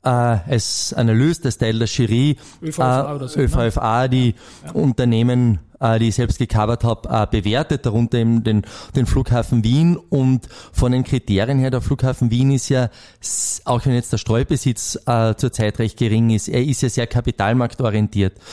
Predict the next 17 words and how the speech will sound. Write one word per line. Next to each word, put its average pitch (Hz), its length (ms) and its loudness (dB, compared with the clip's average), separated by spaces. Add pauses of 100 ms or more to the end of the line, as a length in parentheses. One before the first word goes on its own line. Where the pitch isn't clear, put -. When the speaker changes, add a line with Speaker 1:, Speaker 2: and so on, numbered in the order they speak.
(340)
Speaker 1:
Es - 200 -2
war, 120 380 0 (540)
wenn 120 320 -2 (320)
immer 147 600 2
ich - 240 -2
noch 127 240 -2
in 127 100 2
der 110 140 0
Raiffeisen-Rolle 113 840 0
um 120 200 -2
eine 113 320 0
Konferenzteilnahme, 107 1300 0
um 120 160 0
eine 113 240 0
Roadshow, 110 560 0
um 120 260 0
einen 113 240 0